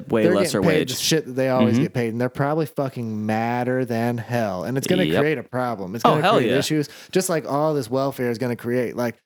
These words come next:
Speaker 2: bro,
Speaker 1: I
Speaker 2: I'm gonna
Speaker 1: guarantee you, Kalahari's gonna follow suit. Guarantee you.
Speaker 2: I'm gonna put this in perspective for you. Like, so when, before the pandemic started, Chelsea had benefits for,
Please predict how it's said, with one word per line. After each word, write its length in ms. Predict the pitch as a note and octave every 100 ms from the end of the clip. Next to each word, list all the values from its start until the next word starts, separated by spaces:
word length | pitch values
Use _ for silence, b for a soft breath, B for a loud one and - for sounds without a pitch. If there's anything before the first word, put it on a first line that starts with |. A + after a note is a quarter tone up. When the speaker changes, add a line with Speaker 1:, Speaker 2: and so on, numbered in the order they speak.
| _ _
Speaker 2:
bro, 200 | D3+ A#2+ -
Speaker 1:
I 80 | C#3+
Speaker 2:
I'm 40 |
gonna 140 | F#3+ B3
Speaker 1:
guarantee 320 | E3 D#3 C#3 C3+
you, 240 | D3 E3 - -
Kalahari's 500 | B2+ B2 A#2 G#2+ G#2
gonna 160 | F2 F#2+
follow 240 | G#2 F2
suit. 360 | - A2+ G#2 - _ -
Guarantee 360 | A2+ G2+ A2+
you. 120 | F#2 -
Speaker 2:
I'm 80 | F#3+
gonna 160 | G3+
put 180 | F3 F3
this 180 | D#3 D3+
in 120 | D#3
perspective 500 | C3+ - C3+ B2+ C#3+
for 220 | D3+ D3+
you. 200 | D3 D3
Like, 380 | C#3 C3 C3 - - F#2
so 320 | C#3 B2+ B2+
when, 480 | - C#3+ C#3+ C#3+ C3
before 320 | C3+ D#3+ F3
the 80 | E3+
pandemic 480 | D#3+ C#3+ C#3 C3
started, 500 | - B2 A#2 G#2+ G#2
Chelsea 640 | - B2+ B2 C3 B2+ B2+ - _ -
had 360 | B2+ A#2+ A2+ G#2
benefits 520 | B2 A#2+ - A#2+ -
for, 440 | - A2+ A#2 A2+